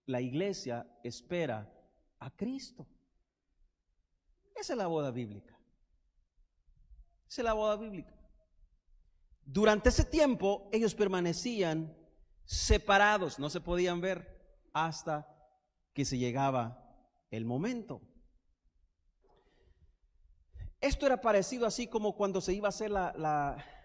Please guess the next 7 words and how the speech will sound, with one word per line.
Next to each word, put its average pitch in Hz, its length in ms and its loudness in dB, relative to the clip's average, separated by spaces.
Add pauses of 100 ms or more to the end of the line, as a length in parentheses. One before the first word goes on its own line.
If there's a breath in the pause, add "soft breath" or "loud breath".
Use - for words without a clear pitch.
(120 loud breath)
la 151 140 -2
celebración 151 580 -2
de 151 140 -4
Yom 165 240 -4
Kippur. 294 400 -10 (1000)
Se - 160 -10
preparaban. 123 640 -6